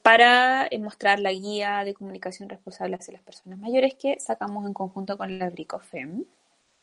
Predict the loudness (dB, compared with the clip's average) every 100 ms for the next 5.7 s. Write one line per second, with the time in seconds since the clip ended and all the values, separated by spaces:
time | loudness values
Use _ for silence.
0 | _ _ -16 -14 -10 -4 2 2 2 0
1 | -4 -4 2 2 2 0 -4 -4 -2 -2
2 | -2 _ -20 -20 -20 _ _ _ _ _
3 | 6 10 10 8 8 6 4 -2 0 0
4 | 0 -2 -2 0 -2 -2 -2 -4 -2 -2
5 | 0 0 2 2 0 -2 -8